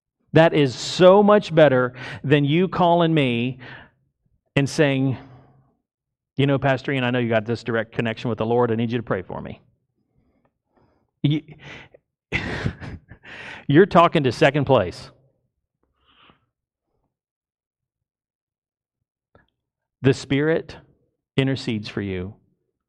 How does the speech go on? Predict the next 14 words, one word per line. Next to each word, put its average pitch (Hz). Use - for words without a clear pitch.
when 135
you 120
don't 120
even 120
know 113
what 113
to 110
say. 101
When 135
the 127
things 160
that 151
you're 131
facing 131